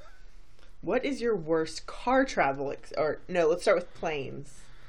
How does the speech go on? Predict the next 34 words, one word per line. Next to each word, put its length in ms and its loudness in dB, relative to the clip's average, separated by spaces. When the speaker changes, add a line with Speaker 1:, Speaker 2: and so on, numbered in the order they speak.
Speaker 2:
Worst 360 0
plane 480 2
travel 400 2
experience. 880 -8
Speaker 1:
Uh, 340 2
I 100 6
got 160 8
horribly 520 4
sick 340 0
on 80 -2
the 80 -2
way 140 -2
back 200 0
from 200 -8
New 100 -10
York 320 -8
one 140 -8
time. 340 -8
Speaker 2:
Mm-hmm. 420 -6
So 100 -8
you're 60 -6
just 140 -8
stuck 180 -6
on 100 -8
a 60 -8
plane 320 -8
and 120 -10
sick. 340 -8
Speaker 1:
Stuck 240 0
on 60 2
the 80 0
plane, 480 0
thought 160 -4
my 80 -4